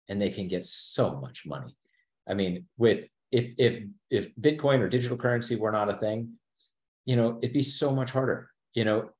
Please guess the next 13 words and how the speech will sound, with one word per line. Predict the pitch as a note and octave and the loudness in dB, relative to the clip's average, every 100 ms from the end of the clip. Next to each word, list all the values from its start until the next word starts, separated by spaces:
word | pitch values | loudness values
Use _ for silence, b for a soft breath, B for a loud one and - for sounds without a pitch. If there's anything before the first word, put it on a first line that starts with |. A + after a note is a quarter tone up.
| _ _ | _ _
that's | B2 C3+ | 4 6
where | D3+ | 6
it | A2+ | 4
went | A2 | 2
from | G2+ F2+ | -2 -2
hacktivism | A#2+ B2 A2+ A2 G#2+ G2+ | -2 0 0 0 -2 -2
to | F#2+ F2+ F2 E2+ E2+ - _ - | 0 0 0 -4 -8 -10 _ -4
actually | F#2 F#2 F#2 D#2+ D#2 _ _ _ _ | -2 -2 -4 -6 -8 _ _ _ _
a, | - D#2 - | -8 -8 -8
a, | |
a | G2 - - | -8 -8 -4
proper | G#2+ F2+ | -2 -2
business, | D#2 - F2+ - C#2 - - | -4 -4 -4 -4 -12 -12 -14